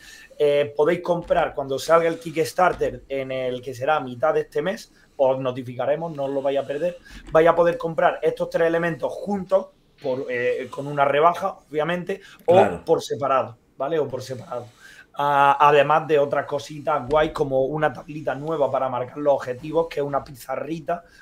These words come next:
Speaker 1: ¿vale? Que podéis borrar y escribir y borrar, eh, junto a una pizarrita, objetivos, eh, objetivos del propio tapete, reglitas del propio con el diseño del tapete y tal y cual, ¿vale?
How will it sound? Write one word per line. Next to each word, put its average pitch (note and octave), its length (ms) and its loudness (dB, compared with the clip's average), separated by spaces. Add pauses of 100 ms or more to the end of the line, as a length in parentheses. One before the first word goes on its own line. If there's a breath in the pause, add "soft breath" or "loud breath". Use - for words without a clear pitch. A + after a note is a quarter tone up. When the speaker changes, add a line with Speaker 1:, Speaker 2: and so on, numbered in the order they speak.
Speaker 1:
¿vale? D#3 340 0
Que B2+ 540 -6
podéis C3+ 340 -4
borrar C3+ 500 2
y C3 220 -8
escribir C3+ 380 -8
y C#3+ 40 -6
borrar, E3 440 -4 (400 loud breath)
eh, C3+ 500 0
junto C#3 160 -10
a C#3+ 40 -6
una C#3+ 140 -2
pizarrita, D#3+ 760 -2
objetivos, C3+ 840 0
eh, C3 720 0
objetivos C3 580 -6
del B2+ 320 -6
propio C3+ 260 -8
tapete, D3 360 -2
reglitas C3 520 -10
del B2+ 220 -6
propio C3+ 460 -10
con C3 140 -12
el B2+ 100 -16
diseño B2 320 -10
del A#2+ 160 -6
tapete C#3+ 440 -4
y C3 180 -8
tal B2 180 -10
y A#2+ 40 -16
cual, A#2 200 -14
¿vale? C3 240 -4